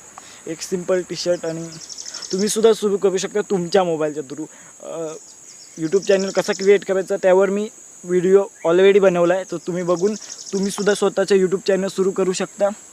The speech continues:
इनिशियल लेवलला तुम्ही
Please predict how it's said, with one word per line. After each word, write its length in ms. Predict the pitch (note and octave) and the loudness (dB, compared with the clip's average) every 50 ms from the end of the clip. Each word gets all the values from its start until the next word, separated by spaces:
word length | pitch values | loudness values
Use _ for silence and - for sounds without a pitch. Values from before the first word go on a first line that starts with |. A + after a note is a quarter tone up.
| - - - - - - - - - - - - - | -20 -20 -20 -20 -20 -20 -20 -20 -20 -20 -20 -2 0
इनिशियल 640 | E3 E3 F3 G3 F#3+ - G#3+ G#3 G#3 G#3 G#3 G#3 - - - _ _ - - - - - - - - - - - - - - | 2 4 4 2 4 4 4 4 4 0 -4 -8 -12 -20 -20 _ _ -20 -20 -20 -20 -20 -20 -20 -20 -20 -20 -20 -20 -14 -6
लेवलला 400 | F3+ F3+ G3 G3 G3+ G#3 G#3 G#3 | -2 4 4 6 6 6 4 4
तुम्ही 420 | F#3 G#3+ G#3 G#3+ G#3 G3+ F#3+ F3+ | 2 0 0 0 -2 -4 -6 -10